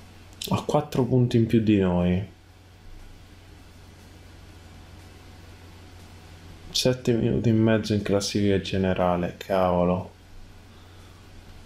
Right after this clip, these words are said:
Mm, mm, mm, mm. Ci siamo fregati sul finale prima.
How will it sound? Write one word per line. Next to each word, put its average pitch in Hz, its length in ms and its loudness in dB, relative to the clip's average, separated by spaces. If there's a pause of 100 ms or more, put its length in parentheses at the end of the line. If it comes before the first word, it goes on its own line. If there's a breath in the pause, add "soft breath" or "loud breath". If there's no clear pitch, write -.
(240)
Mm, 110 60 4
mm, - 280 0 (220)
mm, - 60 0 (260)
mm. - 120 2 (220)
Ci - 180 0
siamo 139 260 2
fregati 151 400 2
sul 117 140 -2
finale 98 560 0
prima. 95 680 0